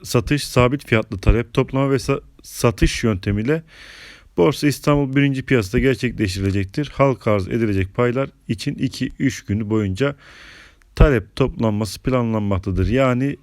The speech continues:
eşit dağıtım yapılacak arkadaşlar. Bilginiz olsun. Borsada satış, sabit fiyatlı talep toplama ve satış yöntemiyle Borsa İstanbul birinci piyasada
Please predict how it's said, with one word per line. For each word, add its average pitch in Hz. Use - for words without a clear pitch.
eşit 123
dağıtım 104
yapılacak 95
arkadaşlar. 98
Bilginiz 127
olsun. 113
Borsada 117
satış, 123
sabit 123
fiyatlı 98
talep 113
toplama 127
ve 123
satış 120
yöntemiyle 110
Borsa 117
İstanbul 117
birinci 120
piyasada 101